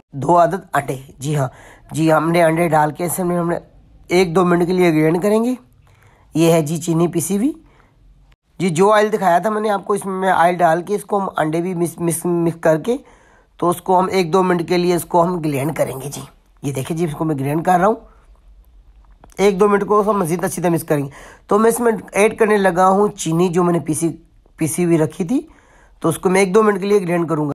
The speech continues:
ये डालने लगा हूँ मैं एक च-, आधी चम्मच खुशबू के लिए वनीला, तो ये डालने लगा हूँ मैं कोको को पाउडर। ये मैं सारा कुछ इसमें अच्छी तरह से में हम मिक्स कर देंगे। तीन चार मिनट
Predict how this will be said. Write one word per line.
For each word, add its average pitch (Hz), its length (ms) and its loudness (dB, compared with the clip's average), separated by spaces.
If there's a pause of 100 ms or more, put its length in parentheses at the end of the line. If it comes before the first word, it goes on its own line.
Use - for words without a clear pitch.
ये 196 120 0
डालने 185 280 2
लगा 180 180 0
हूँ 180 140 2
मैं 180 160 -2
एक 175 320 -4
च-, - 100 -14 (320)
आधी 160 280 -2
चम्मच - 460 -4 (460)
खुशबू 170 360 -4
के 180 120 2
लिए 185 220 2
वनीला, 160 440 2 (920)
तो 160 80 0
ये 165 140 2
डालने 160 260 2
लगा 175 200 0
हूँ 202 140 2
मैं 208 140 0
कोको 170 380 0
को 214 160 0 (680)
पाउडर। 170 360 2 (800)
ये 147 140 0
मैं 175 120 2
सारा 196 380 2
कुछ 202 220 -8
इसमें 208 320 -4 (600)
अच्छी 262 220 0
तरह 202 240 4
से 180 140 -4
में 190 100 0
हम 208 200 -2 (420)
मिक्स 208 260 2
कर 175 220 2
देंगे। 180 420 -2
तीन 175 320 -2
चार 170 300 2
मिनट 160 280 -4